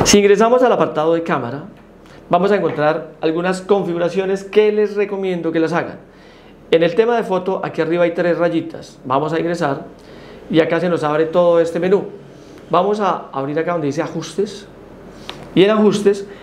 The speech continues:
vamos a encontrar primero lo que dice sonido del obturador. Sonido del obturador es ese ruido molesto que hace el teléfono cada vez que toma una foto. Si ustedes lo deshabilitan, van a poder tomar fotografías en completo silencio. Les recomiendo que lo dejen deshabilitado.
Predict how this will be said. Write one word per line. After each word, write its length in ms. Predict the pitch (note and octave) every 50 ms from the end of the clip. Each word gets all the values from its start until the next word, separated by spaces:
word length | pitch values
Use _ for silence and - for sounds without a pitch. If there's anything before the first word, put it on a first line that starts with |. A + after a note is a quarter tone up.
| - - -
vamos 240 | D#3+ E3+ F3+ F#3
a 60 | G3 F#3+
encontrar 600 | D#3+ D#3+ D3 A#2+ C#3 C#3+ D3 D3 D3+ - - -
primero 520 | - E3+ F#3+ G3+ A3+ A#3+ B3 A#3+ B3 - - -
lo 140 | - D#3 E3
que 100 | E3 D3+
dice 200 | C#3+ C#3+ C#3+ F3
sonido 500 | E3 - D#3 D3 D3+ E3 F3+ G3+ G#3 - -
del 180 | D3+ E3+ E3 E3
obturador. 580 | E3 E3 - F3 D#3+ D#3 D3+ D3 B2+ - - - - - - - - - -
Sonido 300 | - E3 E3 F3 G#3+ A#3+
del 100 | B3 B3
obturador 420 | A3+ - D#3 D#3+ D3+ C#3 D3 E3
es 120 | F3+ F3+ G#3+
ese 220 | G#3 - G#3+ G#3
ruido 320 | G3 G3+ A3 G#3+ G3+ G3
molesto 400 | F#3+ F3 D#3 D#3+ E3 E3 E3 F#3+
que 100 | F#3 D#3+
hace 200 | C#3+ C#3 C#3 -
el 60 | E3 -
teléfono 420 | - C#3+ C#3 C3+ D3 D#3+ D3 C3+
cada 240 | - D#3+ D#3 D3+ D#3
vez 160 | D#3+ D#3+ D#3+
que 100 | D#3+ D3+
toma 220 | - D#3 C#3+ C#3+
una 160 | C#3+ C#3 C#3+ C#3
foto. 320 | D#3+ F3 C#3+ - - - - - - - - - - - - -
Si 140 | - - B2+
ustedes 260 | A#2+ - D3+ D#3+ F3
lo 100 | F3 F3+
deshabilitan, 600 | F3+ F3+ F#3+ F#3+ F#3 F3+ E3+ D#3+ E3 E3 E3+ E3+ - - - - - -
van 180 | C3 C#3+ D3+ D#3+
a 80 | D#3+
poder 240 | E3 D#3+ C#3+ C#3 C3
tomar 240 | C#3 D3+ D3+ D3+ D3
fotografías 640 | C#3 D#3+ D#3 D3+ C#3+ C3+ A#2+ C3 C3+ C#3 C#3+ C#3+ - -
en 180 | - C3 D3 D3
completo 460 | C#3+ C3+ B2 - C#3 C#3 C3+ C3+ C3
silencio. 520 | B2 C#3+ D#3+ F#3+ G3 F3 D3 - B2 A2+ - - - - - - - -
Les 240 | C#3 C3 D3+ D3
recomiendo 540 | D3 D3+ D3 D3+ D3 C#3+ C#3 C#3 C#3+ D#3 E3+
que 100 | E3 G3+
lo 100 | F#3 D#3
dejen 320 | C#3 B2 A#2 B2+ C#3 C#3 B2+
deshabilitado. 760 | C#3 C3 C3+ C3 C#3 C#3+ C#3 C#3 C#3+ F#3+ F3 C#3+ - -